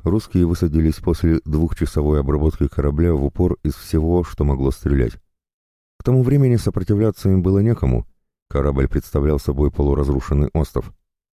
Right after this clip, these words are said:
Флаг англичане спустили после третьего залпа, но на это никто не обратил внимания, и только пришедший в себя Верховцев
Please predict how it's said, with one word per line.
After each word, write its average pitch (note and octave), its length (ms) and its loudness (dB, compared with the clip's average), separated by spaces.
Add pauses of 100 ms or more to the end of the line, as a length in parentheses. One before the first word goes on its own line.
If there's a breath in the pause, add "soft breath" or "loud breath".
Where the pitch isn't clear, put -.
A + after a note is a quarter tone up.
(320)
Флаг - 300 -4
англичане B1+ 460 0
спустили B1+ 460 -2
после C2 400 0
третьего C2+ 440 -2
залпа, E2+ 420 -2 (680)
но F2+ 160 0
на A#2+ 80 2
это C#3 180 2
никто B2 240 2
не A#2 80 4
обратил G#2+ 360 0
внимания, C#2 540 2 (440)
и C#2 80 -2
только C2 320 -2
пришедший C2 480 -2
в - 40 -14
себя C2 180 0
Верховцев A2 640 -2